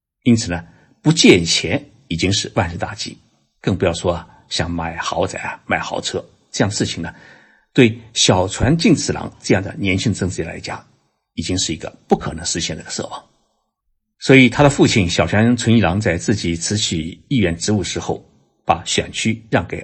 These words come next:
儿子，对儿子就说了这么一句话。他说啊：“我没有财产留给你，但是呢，留给你的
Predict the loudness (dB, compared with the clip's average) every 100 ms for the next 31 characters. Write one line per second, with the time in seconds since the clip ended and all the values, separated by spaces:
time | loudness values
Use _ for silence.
0 | -6 -4 -4 -10 -14 _ -20 _ 0 0
1 | -2 -4 -6 _ -4 -4 0 -2 -2 -10
2 | -12 -16 -12 -12 -14 _ _ _ _ _
3 | _ -6 -2 -2 -4 -14 _ -20 _ _
4 | _ _ 8 10 10 8 4 2 2 -2
5 | -4 -2 -2 -4 -8 -18 _ _ -4 -4
6 | -6 -8 _ _ 2 2 2 -4 -12